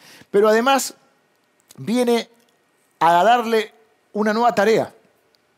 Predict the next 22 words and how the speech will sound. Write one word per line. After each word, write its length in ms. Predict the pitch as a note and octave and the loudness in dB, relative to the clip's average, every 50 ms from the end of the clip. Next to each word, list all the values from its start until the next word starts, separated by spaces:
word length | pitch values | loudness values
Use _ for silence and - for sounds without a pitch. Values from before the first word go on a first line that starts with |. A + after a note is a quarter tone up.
| _ _ _ _ - - - - - - - - | _ _ _ _ -20 -20 -20 -20 -20 -20 -16 -8
Viene 280 | D3 F#3+ A#3+ A#3+ A#3+ | -4 -2 0 2 2
a 40 | A3 | 2
decirle 540 | G#3 F3+ - - A#3+ B3 A#3 A#3 A3 G#3+ - | 2 0 0 -2 -4 -2 0 -2 -2 -2 -2
que 160 | - F#3 G3+ | 0 0 2
él 60 | G#3 | 2
está 280 | F#3+ F#3+ - A#3 A#3 A#3 | 0 0 0 0 0 0
preocupado 640 | A3 G3+ G3 E3+ E3+ D#3+ E3 - G#3+ A3 G#3+ F#3+ - | 0 -2 -2 -2 -4 -4 -2 0 0 2 0 0 -2
por 160 | E3+ D#3+ D#3 | -4 -4 -2
la 60 | D#3+ | -2
iglesia. 480 | F3 F#3+ G#3+ F3+ C#3+ - - A#2 - _ _ _ _ _ _ _ - - - - - | -2 0 -2 -4 -4 -6 -8 -12 -14 _ _ _ _ _ _ _ -20 -20 -18 -12 -6
Y 60 | E3+ | -4
viene 160 | F#3 A3+ A#3 | -4 -2 0
a 60 | A#3 | 0
decirle, 320 | A3 F#3 - A#3 A3 G#3+ F#3 | 0 0 0 0 0 0 0
"Juan, 340 | - A#3 A#3+ B3 A#3 A#3 G#3+ | 0 0 0 0 0 0 -2
necesito 880 | G3+ F3+ - G3 F3 - - C4+ C4+ - - - D#3+ D#3+ F3+ F#3+ - _ _ _ _ _ _ _ _ _ _ _ _ - | -2 0 0 -2 -2 -2 -2 -2 -2 -2 -2 -2 0 0 0 -4 -8 _ _ _ _ _ _ _ _ _ _ _ _ -2
<clears throat> 320 | - A3+ G3+ E3 C#3+ C3+ | -2 0 0 -2 -4 -4
que 120 | - D#3+ | -4 -4
cuides 480 | D#3 - G#3 A3+ G#3+ G3+ G3+ F#3 - - - | -2 -2 0 0 2 2 0 0 -4 -8 -6
a 80 | - D#3 | -4 -2
la 80 | D#3 | 0
iglesia. 480 | E3 E3+ G3+ G3+ D3 - - C3+ G2 - | 0 0 0 0 -2 -2 -4 -6 -6 -8